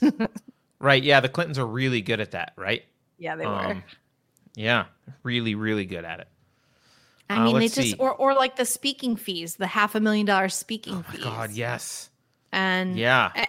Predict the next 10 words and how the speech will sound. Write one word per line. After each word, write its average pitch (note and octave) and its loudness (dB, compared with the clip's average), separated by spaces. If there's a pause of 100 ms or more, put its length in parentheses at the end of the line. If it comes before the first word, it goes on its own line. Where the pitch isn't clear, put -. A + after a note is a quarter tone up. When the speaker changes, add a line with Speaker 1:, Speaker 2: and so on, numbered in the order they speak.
Speaker 1:
or B3+ 2 (220)
what A#3+ -2
the, - -6
the A3 2
new A#3+ 6
scam G3 -2
is A#3 -2
the C#4 -6
charities. - -2 (1300)
Speaker 2:
Yep. B2+ -2